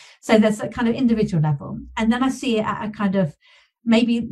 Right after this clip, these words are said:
more service level. So if you are someone who draws on care within an extra care scheme or, um, you know, within a, you know,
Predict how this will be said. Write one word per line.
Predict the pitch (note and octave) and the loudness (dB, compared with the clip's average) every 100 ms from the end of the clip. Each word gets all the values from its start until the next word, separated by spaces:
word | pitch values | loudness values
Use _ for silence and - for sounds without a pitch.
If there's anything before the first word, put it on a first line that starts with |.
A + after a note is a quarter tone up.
| - | -6
more | G#3+ G#3 | -2 -2
service | - - A3+ G#3 D#3+ F3+ | -4 -2 0 0 -2 -2
level. | D#3 E3+ | -4 -2
So | D3 G3+ | -2 -2
if | G3 G#3+ C4 | -4 -4 -2
you | C4 A#3+ | 0 2
are | F#3+ F#3 F#3 - | 0 0 -2 -4
someone | - G#3+ G3 | -2 0 2
who | F#3 | 2
draws | E3 G3+ F#3 | 0 0 0
on | F3+ | 0
care | - F#3 F3 | -2 0 0
within | F3 F3 F3 | 0 0 -2
an | E3+ | -2
extra | E3 - D#3+ | -8 -8 -10
care | - A#3 A3 | -6 -2 0
scheme | G#3+ - A3+ G3+ G#3 G3+ G3 | -2 -6 0 2 4 2 0
or, | - F#3 F3+ G3+ - - - - - | -4 -6 -6 -8 -12 -18 -20 -8 2
um, | F#3+ F3+ F3 G#3 | 4 4 2 0
you | A3+ | -2
know, | F3+ | 0
within | F3+ F#3 F#3+ F#3 | -2 -2 -2 0
a, | F3 F3 - - | 0 -2 -4 -8
you | - | -10
know, | F#3+ | -8